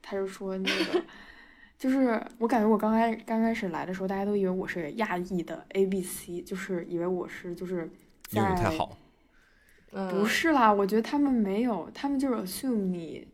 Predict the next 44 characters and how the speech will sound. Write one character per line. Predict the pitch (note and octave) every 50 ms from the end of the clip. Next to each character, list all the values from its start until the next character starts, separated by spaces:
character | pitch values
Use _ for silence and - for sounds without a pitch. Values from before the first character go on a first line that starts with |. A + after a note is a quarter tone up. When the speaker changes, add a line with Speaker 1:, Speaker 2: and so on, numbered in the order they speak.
| _
Speaker 1:
要 | - A#3 A3 F#3+ F#3
英 | F#3+ G#3+ A3 G#3+
语 | F#3+ F3 E3+
好， | E3 - - - - - -
就 | C#4+
是 | C4+ D4 C#4 - - - - - - - - - _ _ _
不 | - G3+ G3+
会 | A#3 D4 D4+
有 | C#4 C4+
人， | C4+ C4
Speaker 2:
啊。 | C4+ C#4 C4 B3+ B3+ A#3+ A#3+ A#3+ A#3+ A#3+ A#3+ A#3+
Speaker 1:
他 | A#3 F4+ F4 F4
们， | D#4+ D#4 C#4+ C4 - - - -
就 | - -
是 | F4+ F4
他 | F#4+
们 | F#4 F4 C#4+
不 | A3+ A3+
会 | C4+ F4+
有 | G4+ B3+
人 | A#3 C#4 C#4+
等 | - A3+ F#3+ F3+ G3 B3 E4 F4+
你 | F#4 A#3+ - -
说 | - - - - F#3+ F#3+ F#3+
话， | F#3+ G#3+ G3+ F3+ E3+
就 | F3+ C4 C4+
是 |
他 | C#4+ D#4
们 | D4+ C#4
不 | A#3 A3+
会 | C4 D4+
有 | C4+ F#3+
人 | D3+ - F#3+
说， | F#3 B3 B3 B3 - - - - - - _ _ _ _ _ _ _ _ _ _ _ _ _
就 | - D#4 D4
是 | C#4+ C#4 B3+ A#3+ A3+ A3 - - - - _ _ - -
Speaker 3:
Yeah。 | - -
Speaker 1:
对， | A3+ G#3 F#3 - - -
就 | - D4+
是 | D4+ D4
你 | C#4 A#3+ G#3 F#3+
就 | F#3+ A#3+ C#4
是 | C#4+ C#4+ C4
要 | A#3 G#3 F#3+ F3 F3+